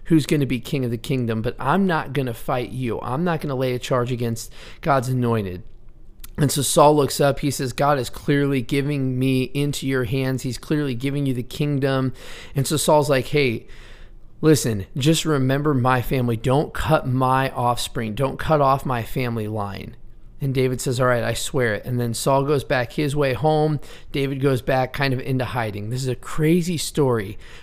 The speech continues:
but what can we learn from this story? We're gonna pick it apart a little bit verse by verse now. The first thing is the way that David submitted himself.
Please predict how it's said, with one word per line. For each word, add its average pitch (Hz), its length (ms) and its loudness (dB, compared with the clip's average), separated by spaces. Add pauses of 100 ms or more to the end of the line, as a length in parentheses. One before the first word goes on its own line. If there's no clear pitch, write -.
but 131 140 2
what 143 260 2
can 185 140 2
we 165 120 2
learn 131 360 2
from 120 200 -2
this 107 160 -4
story? 113 560 -6 (580)
We're 147 120 4
gonna 143 160 4
pick - 260 6
it 147 60 2
apart 139 340 6
a 127 40 4
little 123 160 2
bit 113 180 0
verse 123 220 0
by 117 180 0
verse 120 240 -2
now. 117 140 -2
The 110 80 -4
first 165 420 -2
thing 190 200 2
is 127 120 0
the 120 140 -4
way 123 260 0
that 160 260 -2
David 123 520 0 (280)
submitted 123 540 0
himself. 104 560 -6